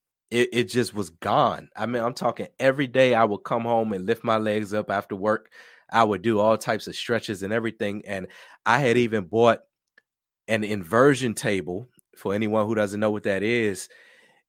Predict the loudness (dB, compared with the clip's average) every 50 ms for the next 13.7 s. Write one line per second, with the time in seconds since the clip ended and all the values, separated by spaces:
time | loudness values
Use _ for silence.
0 | _ -8 -6 -6 -6 -6 -8 -4 -2 0 0 0 0 -2 -4 -6 -8 -12 _ -14
1 | -12 -10 -6 -6 -4 -4 -4 -4 -6 -6 -8 -8 -8 -6 -6 -4 -4 -4 -6 -4
2 | -2 0 0 0 0 -2 -6 -6 -4 -4 -2 0 0 2 2 0 -2 -2 0 0
3 | 0 0 0 -2 -4 -2 -2 -4 -6 -8 -10 -10 -12 -12 -12 -10 -12 -10 -6 -6
4 | -6 -6 -8 -10 -12 -14 -14 -16 -18 _ _ -20 -20 _ _ _ -6 -2 0 0
5 | 0 2 2 0 0 0 -4 -6 -6 -6 -4 0 2 4 4 2 0 -2 -6 -4
6 | -4 -4 -4 -6 -10 -16 -20 _ _ _ _ _ _ -20 -16 -10 -6 0 2 4
7 | 4 4 4 2 -2 -4 -4 -4 -2 0 0 0 0 -2 -6 -10 -8 -8 -10 -8
8 | -8 -8 -8 -8 -10 _ _ _ _ _ _ _ _ _ _ _ _ _ _ _
9 | _ -4 -2 -2 0 0 0 -2 -2 -6 -10 -8 _ -4 -4 -2 -2 -4 -4 -4
10 | -2 -2 -4 -4 -4 -4 -2 -2 -2 -2 -6 -6 -6 -4 -2 -2 -2 -2 -2 -4
11 | -6 -12 _ _ _ _ _ _ _ -8 -6 -6 -6 -6 -6 -6 -6 -4 -4 -6
12 | -6 -8 -10 -8 -8 -8 -8 -8 -8 -8 -6 -6 -4 -2 -2 -2 -4 -4 -4 -4
13 | -4 -4 -4 -4 -2 0 0 0 0 -2 -6 -20 -20